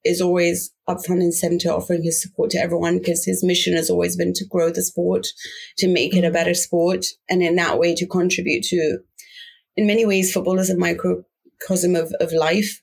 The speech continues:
Speaker 1: And for him, it's like, this is his part in, in trying to better everything around.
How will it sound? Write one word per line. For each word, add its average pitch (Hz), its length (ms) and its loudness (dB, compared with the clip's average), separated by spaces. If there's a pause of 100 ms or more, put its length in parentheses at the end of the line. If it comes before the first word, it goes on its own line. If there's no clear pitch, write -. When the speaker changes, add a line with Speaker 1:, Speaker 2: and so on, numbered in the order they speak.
Speaker 1:
And 170 220 0
for 170 80 0
him, 175 240 2
it's 151 180 -2
like, 165 220 0
this 156 180 -4
is 170 140 -4
his 170 180 0
part 165 260 0
in, 180 160 0
in 175 160 0
trying 170 400 0
to 180 180 -4 (140)
better 170 300 2
everything 185 400 0
around. 170 460 0